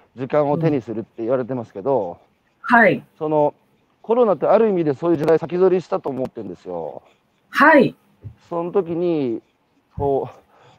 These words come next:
Speaker 1: 時間を持て余すんじゃなくて、その、余暇、余暇の時間をどう過ごすかっていう感性は、まさにこう、
Speaker 2: うん。
Speaker 1: 子供の時の道草で
Speaker 2: うん。
Speaker 1: 養-、
Speaker 2: うん。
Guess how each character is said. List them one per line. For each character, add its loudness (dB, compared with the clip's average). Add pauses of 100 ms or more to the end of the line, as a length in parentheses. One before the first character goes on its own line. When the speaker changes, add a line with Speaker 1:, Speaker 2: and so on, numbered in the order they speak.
(220)
Speaker 1:
時 -12
間 2
を 2
持 2
て 0
余 0
す -6
ん -4
じ -2
ゃ 0
な -2
く -16
て、 -14
そ -8
の、 -2 (500)
余 -8
暇、 0
余 6
暇 2
の 0
時 -6
間 -2
を -2
ど 4
う 0
過 -18
ご -4
す -20
か -4
っ -6
て -16
い -4
う -6
感 -4
性 -4
は、 2 (400)
ま -6
さ -2
に -2
こ 0
う、 -4
Speaker 2:
う -8
ん。 -20
Speaker 1:
子 -10
供 0
の 0
時 -2
の -4
道 -6 (100)
草 2
で 2 (120)
Speaker 2:
う 6
ん。 6
Speaker 1:
養-、 8
Speaker 2:
う 8
ん。 6